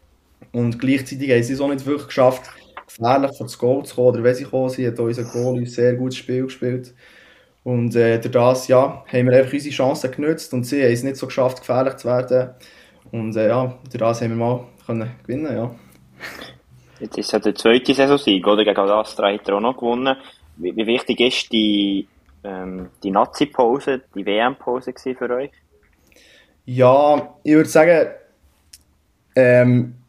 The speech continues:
Speaker 1: ja, von mir aus hat man sie vielleicht sogar ein bisschen effizienter können nutzen. Wir haben, äh,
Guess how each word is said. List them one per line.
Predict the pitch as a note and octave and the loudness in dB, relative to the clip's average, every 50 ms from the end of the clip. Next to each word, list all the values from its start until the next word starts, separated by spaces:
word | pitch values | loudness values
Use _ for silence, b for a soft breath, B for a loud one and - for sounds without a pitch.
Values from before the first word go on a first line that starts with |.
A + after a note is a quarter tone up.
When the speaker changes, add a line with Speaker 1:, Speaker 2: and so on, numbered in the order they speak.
| _ | _
Speaker 1:
ja, | - A#2+ A#2 A#2+ C3+ C#3+ C3+ - - - - C#3 A#2+ - - - _ - - - | 0 4 6 6 6 6 4 2 -2 -6 -6 -6 -8 -10 -14 -20 _ -20 -20 -8
von | - D3+ C#3+ | -4 0 4
mir | D#3 E3+ F3 | 6 6 6
aus | E3+ - F3 | 6 6 4
hat | D3 C3+ C3+ | 4 4 4
man | C#3 | 0
sie | C3 C#3+ | -2 -2
vielleicht | C3 E3 D#3+ D3 - | 0 2 2 2 2
sogar | - C#3 C#3+ C#3+ D3+ | 0 0 2 2 2
ein | D3+ | 4
bisschen | D#3+ D3+ C3 B2+ | 4 4 4 4
effizienter | B2+ - - - C3+ B2 D3+ E3 - D#3+ | 2 -2 -6 -4 -2 -2 -2 -2 -4 -4
können | - D#3+ D#3 D#3+ D#3+ D#3+ | -4 -2 -2 0 0 0
nutzen. | D#3 D#3+ D#3+ D#3+ - E3 E3 E3 E3 B B B B B B B B B B B | 0 0 -2 0 2 4 4 4 2 B B B B B B B B B B B
Wir | - C#3 C#3 | -4 0 4
haben, | C#3 C3+ C3 C3 | 6 6 8 8
äh, | B2 A#2+ A#2+ A#2+ A#2 A#2+ B2 | 8 8 6 6 4 2 -2